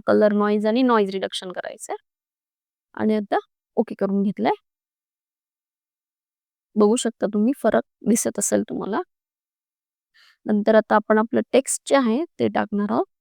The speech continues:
तर, अ, टेक्स्ट मी टाईप करून घेते. तर नेक्स्ट टाईप करून घेते बघा. अलाइन करून घ्यायचंय टेक्स्टला व्यवस्थित. बघू आपण आता कुठं व्यवस्थित वाटतंय.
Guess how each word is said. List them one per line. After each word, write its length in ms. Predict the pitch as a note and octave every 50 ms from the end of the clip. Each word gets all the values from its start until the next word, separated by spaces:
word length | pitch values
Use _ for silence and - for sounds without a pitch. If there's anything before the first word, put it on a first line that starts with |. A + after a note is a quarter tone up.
| _ _ _ _ _ _ _ _ _ _ _ _ _ _ _ _ _ -
तर, 160 | - G#3+ G#3+ G#3+
अ, 120 | - G#3+ G#3 -
टेक्स्ट 340 | G#3+ G#3+ - - - - A3+
मी 160 | A3+ B3 G4 - _ _
टाईप 180 | - A#3 A3+ A#3 -
करून 240 | - G#3 G#3+ G#3+ A3
घेते. 300 | A3+ A3 G#3 - G#3+ B3 G4 G4+ - _ _ _ _ _ _ _ _ _ _ _ _ _ _ _ _ _ _ _ _ _ _ _ _ _ _ _ _ _ _ _ _ _ _ _ _ _ _ _ _ _ _ _ _ -
तर 60 | A3
नेक्स्ट 480 | G#3+ G#3+ A3+ A3+ A3 - - - - - _ _ _ _ _ _ _ _ -
टाईप 140 | - - G#3 - -
करून 180 | - G#3+ G#3 G#3
घेते 240 | G#3 G#3 G#3 - G#3
बघा. 260 | G3 G#3 G3+ A3+ D#4+ G#4+ - _ _ _ _ _ _ _ _ _ _ _ _ _ _ _ _ _ _ _ _ _ _ _ _ _ _ _ _ _ _ _ _ _ _ _ _ _ _ _ _ _ _ _ _ _ _ _ _ _ _ _ _ _ _ _ _ _ _ _ _ _ _ _ _ _ _ _ _ _ _ _ _ -
अलाइन 360 | A3+ A3+ A3 A3 G#3+ G#3+ G#3+ G#3+ -
करून 240 | G#3+ G#3+ G#3 G#3+
घ्यायचंय 400 | G#3+ G#3+ G3+ G3 - - - - - -
टेक्स्टला 380 | - D#3+ - - - - A3+ A#3
व्यवस्थित. 520 | A3+ A3 A3 A3 G#3+ - - - - D4 - -
बघू 300 | G#3+ A3 G#3 G#3 G#3+ G#3+
आपण 240 | G3+ - - -
आता 160 | A3 G#3 - A3+ -
कुठं 240 | B3 - - A3 G#3
व्यवस्थित 500 | G3+ G3+ G3 G3+ - - - G3+ - -
वाटतंय. 360 | - - - _ - -